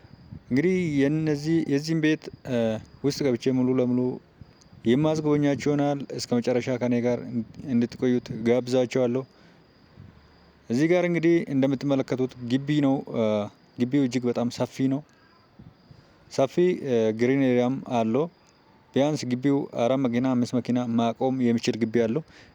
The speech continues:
እጅግ ዘመናዊ፣ እ፣ ቤት ነው። አያት ኮምፓውንድ ውስጥ ነው የሚገኘው። ግሪን ኤሪያው እንግዲህ ይሄንን ይመስላል። ቤቱ ወደ ውስጥ ስንገባ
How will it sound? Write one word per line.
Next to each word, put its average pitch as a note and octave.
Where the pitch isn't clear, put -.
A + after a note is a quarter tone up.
እጅግ D3+
ዘመናዊ፣ C3
እ፣ A2
ቤት B2
ነው። D3+
አያት C#3+
ኮምፓውንድ C3
ውስጥ A#2
ነው A2+
የሚገኘው። A#2
ግሪን E3
ኤሪያው D3
እንግዲህ C3+
ይሄንን C3+
ይመስላል። B2+
ቤቱ C#3+
ወደ D3
ውስጥ C3+
ስንገባ C3